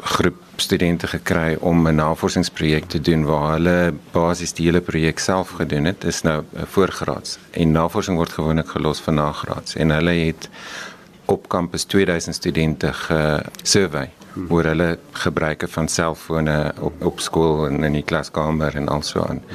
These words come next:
Speaker 1: En in die proses het die studente besef dat hulle hoef nie gespoonfeed te word nie en hulle kan self, eh, leer en hulle kan self met mekaar werk. En ons het verskillende spanne gehad wat saamgewerk het. En hulle het, ehm,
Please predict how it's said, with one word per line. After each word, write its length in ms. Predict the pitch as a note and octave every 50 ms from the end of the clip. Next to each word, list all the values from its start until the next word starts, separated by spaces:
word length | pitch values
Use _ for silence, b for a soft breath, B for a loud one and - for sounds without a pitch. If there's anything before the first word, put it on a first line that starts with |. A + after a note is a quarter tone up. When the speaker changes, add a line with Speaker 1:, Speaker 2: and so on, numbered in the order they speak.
| F2+ B B B B B B B B B B B B -
Speaker 1:
En 300 | F2+ F2 F2 E2+ E2+ E2+ -
in 160 | G2 G2+ G#2
die 80 | G2+
proses 560 | F#2+ - - F#2 E2+ - - A2 G#2+ G2 - G2
het 80 | E2+
die 80 | D#2+ D2+
studente 800 | - - E2 D#2 D#2+ D#2+ D#2+ - - E2+ E2+ E2+ D#2+ D#2 D2+ - B B B B B B B B - - -
besef 600 | F#2+ E2+ - - - - A2+ G2+ F2 D#2 - - - -
dat 300 | - E2+ D#2+ D#2 D2+ - - - - -
hulle 180 | F2+ F2+ F2+
hoef 160 | F2 E2+ -
nie 120 | A2 G2 -
gespoonfeed 680 | - - - - - F2 E2 D#2+ - - E2 D2+ -
te 80 | D#2+ D2
word 200 | D2+ D2 - -
nie 100 | E2+ D#2+
en 80 | E2 D#2+
hulle 160 | D#2+ D#2+ -
kan 240 | - G2 F2+ F2+ E2+
self, 400 | - - F2+ E2 E2 D#2+ - - - - - - -
eh, 320 | E2+ D#2+ D2+ D2 D2 D2 - -
leer 480 | D#2 D#2 D2 D#2 D#2+ D#2+ D#2 D#2 D2
en 160 | D2+ D2+ D2+ D2+
hulle 120 | D#2 - -
kan 160 | F2+ F2 E2+
self 420 | - - - F#2 E2+ E2 D#2+ - - E2+
met 160 | E2 - -
mekaar 400 | D2+ - - - E2 D#2 D#2 D2
werk. 260 | D2 D#2 D2+ D2 -
En 120 | E2+ E2+ D#2
ons 80 | -
het 80 | - -
verskillende 400 | - - - - E2+ D#2+ D#2+ -
spanne 300 | - - D#2+ D#2 D#2+ D2+
gehad 320 | - - D#2+ D2+ D2+ - -
wat 240 | D#2+ - - - - B B B B B B B B
saamgewerk 800 | - - E2 E2+ D#2 - - F2 - - D2+ D2 D2 - - - D#2+
het. 100 | D#2+ - B B B B B B B B B B B B -
En 240 | - F#2 F2+ F2 E2+ E2
hulle 200 | E2 D#2+ E2 E2 E2+ D#2
het, 280 | D2 - - - - - - -
ehm, 520 | E2 D#2+ E2 E2 D#2+ D#2 D#2+ D#2+ D#2 D#2